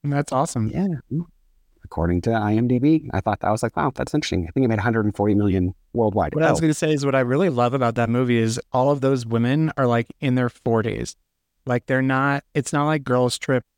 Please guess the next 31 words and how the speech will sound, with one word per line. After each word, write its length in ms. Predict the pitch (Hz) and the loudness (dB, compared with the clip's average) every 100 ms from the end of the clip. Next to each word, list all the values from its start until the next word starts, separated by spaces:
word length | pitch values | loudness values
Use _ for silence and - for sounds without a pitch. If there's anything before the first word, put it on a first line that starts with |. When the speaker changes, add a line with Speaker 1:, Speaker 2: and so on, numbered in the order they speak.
| _ - | _ -4
Speaker 1:
at, 160 | 139 - | -4 -2
like, 180 | 127 117 | -2 -2
Speaker 2:
Well, 240 | 160 156 147 | 0 0 0
you're 180 | 151 160 | 2 2
Speaker 1:
twenty 100 | 165 | 4
Speaker 2:
not 220 | 170 - | 2 -2
too 260 | - 170 - | -2 -2 -2
old 360 | 113 127 147 127 | -2 2 2 0
to 120 | 113 | -2
go 200 | 95 107 | -2 0
on 120 | 104 95 | 0 -2
a 20 | |
Speaker 1:
No, 60 | - | -4
Speaker 2:
girls' 340 | - 104 233 | -2 0 0
Speaker 1:
of 40 | - | 0
Speaker 2:
trip, 80 | - | -2
Speaker 1:
course 260 | 349 - | 0 2
Speaker 2:
Matt. 80 | 139 | 0
Speaker 1:
not. 320 | 123 113 120 - _ - | 0 0 -2 -6 _ -6
I'm 220 | 156 156 | -2 0
n-, 220 | 151 151 143 _ _ - | 0 0 -2 _ _ -8
<laughs> 380 | - 226 - | -6 -6 0
I'm 140 | 240 190 226 | 0 2 0
not. 160 | 202 - | -2 0
I'm 160 | 180 156 | 2 4
Speaker 2:
As 140 | 170 | 4
Speaker 1:
just 100 | 170 | 2
saying 140 | 170 170 | 2 2
Speaker 2:
somebody 340 | 156 156 - | 4 2 0
in 200 | 139 156 | 0 2
their 200 | 147 127 | 2 0